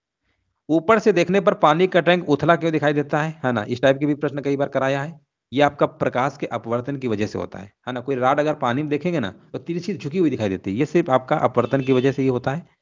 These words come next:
रिफ्रैक्शन की वजह से होता है लाइट के। ऑप्शन नंबर यहाँ पे बी होगा। लाल तथा हरे रंग के मिश्रण से कौन सा रंग प्राप्त होता है?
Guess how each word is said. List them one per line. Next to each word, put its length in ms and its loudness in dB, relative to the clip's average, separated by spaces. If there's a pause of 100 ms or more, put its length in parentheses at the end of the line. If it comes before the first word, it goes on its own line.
(540)
रिफ्रैक्शन 460 -2
की 100 -2
वजह 180 4
से 120 2
होता 180 2
है 80 0
लाइट 220 2
के। 160 -8 (260)
ऑप्शन 240 6
नंबर 160 4
यहाँ 120 4
पे 120 0
बी 100 0
होगा। 240 4 (880)
लाल 360 6
तथा 260 4
हरे 280 6
रंग 180 2
के 120 2
मिश्रण 540 2
से 220 4
कौन 220 4
सा 120 4
रंग 180 4
प्राप्त 320 2
होता 200 -8
है? 140 -14